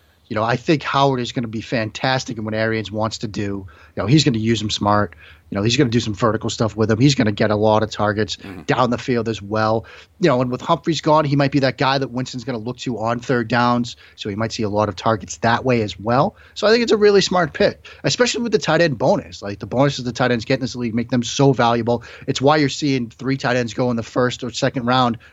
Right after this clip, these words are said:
Speaker 1: of, of many of these drafts and many of these divisions.
Speaker 2: Right, right. And I, I, I made one more pick, and I didn't look at it as, like, a hookup situation, but I took Jameis Winston. Um, and again, it,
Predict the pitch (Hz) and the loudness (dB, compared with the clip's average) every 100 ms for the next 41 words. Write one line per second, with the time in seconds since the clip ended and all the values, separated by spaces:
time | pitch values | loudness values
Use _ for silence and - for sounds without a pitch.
0 | - 131 123 127 107 120 131 127 127 110 | -2 -2 0 -4 -2 2 4 4 2 2
1 | 117 151 - 104 104 110 107 107 110 123 | 0 0 -2 -6 -6 -6 -6 -6 -2 0
2 | 127 - - _ _ - 127 - - 117 | -2 -4 -20 _ _ 0 0 0 -4 2
3 | 117 90 120 123 123 131 123 110 _ _ | 2 2 -2 0 2 2 0 -4 _ _
4 | _ _ - 131 131 135 117 123 127 107 | _ _ 4 8 8 6 2 2 2 2
5 | 127 143 139 123 175 214 208 196 175 160 | 2 4 2 0 -2 2 0 2 0 0
6 | 156 - 139 139 143 170 147 98 135 139 | -2 -6 -4 -4 -2 -2 -2 -6 -2 0
7 | 131 120 117 110 110 104 107 104 110 104 | 0 0 -2 -4 -4 -4 -8 -8 -6 -6
8 | 101 143 - 113 - 110 104 107 107 110 | -4 -4 -4 -8 -8 -12 -6 -6 -6 -8
9 | 104 143 147 151 151 160 127 123 - 127 | -6 -6 -6 -6 -6 -10 -10 -10 -10 -12
10 | 131 - _ _ _ _ 101 110 104 107 | -12 -16 _ _ _ _ -4 -2 -2 -6
11 | 104 120 120 107 143 160 131 120 110 120 | -8 -6 -6 -4 -2 -2 -4 -6 -8 -12